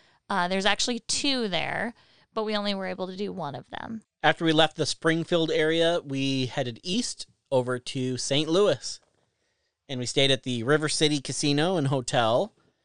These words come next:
Speaker 2: We didn't stay at the hotel, but we stayed in their parking lot.
Speaker 1: <laughs> Yep.
Speaker 2: Their R V section.
Speaker 1: And we stayed there for two nights, too, right?
Speaker 2: We did, yep.
Speaker 1: It's right on the river. You can see all the big tugboats, which is really cool.
Speaker 2: Yeah, and the barges and stuff.
Speaker 1: Mm-hmm.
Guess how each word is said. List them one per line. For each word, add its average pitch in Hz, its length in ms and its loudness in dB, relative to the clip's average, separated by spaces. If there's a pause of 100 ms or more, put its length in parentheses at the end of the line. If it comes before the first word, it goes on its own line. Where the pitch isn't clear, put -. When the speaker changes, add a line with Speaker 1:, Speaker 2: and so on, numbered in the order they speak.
(200)
Speaker 2:
We 147 160 2
didn't 147 160 2
stay 127 120 0
at 107 80 -2
the 113 80 -4
hotel, 107 360 0
but 120 160 -10
we 98 80 -10
stayed 110 240 -6
in 107 120 -8
their 101 120 -6
parking 131 400 -8
lot. 107 320 -8
Speaker 1:
<laughs> - 40 -8 (680)
Yep. 262 240 -2 (140)
Speaker 2:
Their 127 200 0
R 147 160 4
V 143 220 2
section. 135 540 0 (500)
Speaker 1:
And 254 120 -2
we 339 80 -2
stayed 403 180 -2
there 320 140 2
for 359 160 -2
two 233 160 -8
nights, 220 260 -6
too, 269 180 -8
right? 117 220 -6
Speaker 2:
We 139 80 2
did, 139 260 4
yep. 131 240 4 (140)
Speaker 1:
It's - 240 -4
right 233 340 2
on 302 140 0
the 269 80 -4
river. 214 300 0
You 240 100 0
can 214 140 -4
see 233 100 -2
all 220 120 4
the 220 80 -6
big 190 200 -2
tugboats, 247 800 0
which 247 160 -8
is 233 80 -6
really 233 340 -4
cool. 214 640 0 (120)
Speaker 2:
Yeah, 139 100 -6
and 113 100 -2
the 104 40 -4
barges 107 520 -2
and 113 80 -6
stuff. 123 260 -4
Speaker 1:
Mm-hmm. 233 400 -6